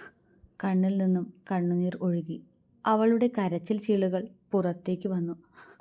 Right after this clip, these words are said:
അവളിൽ നിന്നും തിരിഞ്ഞിരിക്കുന്ന ശിവയുടെ കണ്ണുകളും നിറഞ്ഞിരുന്നു. "ദത്തേട്ട" എന്ന് കൊഞ്ചലോടെ വിളിച്ച് തൻ്റെ നെഞ്ചിലേക്ക് ചായുന്ന ആ പത്തൊമ്പതുകാരി സ്ത്രീയെ അവന് ഓർമ്മ വന്നു. ഒരിക്കൽ പ്രണയം കൊണ്ട്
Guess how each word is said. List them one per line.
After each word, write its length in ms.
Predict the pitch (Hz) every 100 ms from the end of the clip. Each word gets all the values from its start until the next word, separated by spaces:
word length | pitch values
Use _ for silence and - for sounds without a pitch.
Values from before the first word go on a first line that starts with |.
| _ _ _ _ -
അവളിൽ 380 | 220 208 226 254
നിന്നും 260 | 247 220 214
തിരിഞ്ഞിരിക്കുന്ന 720 | 214 190 185 202 202 196 190 185 - _
ശിവയുടെ 440 | - 202 190 196
കണ്ണുകളും 440 | 220 196 185 185 180
നിറഞ്ഞിരുന്നു. 540 | 180 175 170 170 165 170 - - _ -
"ദത്തേട്ട" 500 | 190 185 196 196 220 214
എന്ന് 180 | 208 196 -
കൊഞ്ചലോടെ 640 | 196 185 180 185 196 202
വിളിച്ച് 320 | 214 196 190 180 -
തൻ്റെ 260 | - 220 247
നെഞ്ചിലേക്ക് 580 | 254 202 190 202 202 220
ചായുന്ന 400 | 220 190 190 185 190 -
ആ 80 | 247
പത്തൊമ്പതുകാരി 760 | 254 208 190 180 180 185 185 180
സ്ത്രീയെ 380 | 185 180 180 175 - - -
അവന് 260 | 180 185 170 180
ഓർമ്മ 280 | 175 175 208
വന്നു. 220 | 185 175 175 - _ -
ഒരിക്കൽ 360 | 190 185 185 190
പ്രണയം 420 | 190 185 175 180
കൊണ്ട് 200 | 185 185